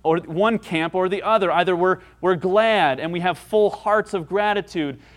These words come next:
and we are thankful and we are joyful, or we're afraid. We're sober. We are reverent. And often we don't have those two together. What does it mean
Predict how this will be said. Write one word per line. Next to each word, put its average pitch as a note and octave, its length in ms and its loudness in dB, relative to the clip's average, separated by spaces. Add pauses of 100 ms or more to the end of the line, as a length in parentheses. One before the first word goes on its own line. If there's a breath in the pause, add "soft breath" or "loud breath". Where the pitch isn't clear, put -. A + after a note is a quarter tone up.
and F3 220 -4
we G3 100 0
are F#3 120 0
thankful G#3 680 -4
and E3 160 -6
we F#3+ 80 -2
are F#3+ 100 2
joyful, G3+ 720 -2
or D3+ 440 -2 (180 soft breath)
we're D3 220 -2
afraid. C#3 600 -4 (1800)
We're A#2 160 -8
sober. A#2 640 -2 (1300)
We B2 300 -6
are A2+ 380 0
reverent. A2 800 -4 (1500)
And D3 140 -2
often A3 280 -2
we D#3+ 100 -6
don't B2 180 -6
have B2 180 -6
those A2+ 180 -10
two C#3 140 -10
together. A2+ 380 -8
What D#3+ 200 -10
does G#3+ 160 -12
it G3 140 -12
mean A2+ 480 -12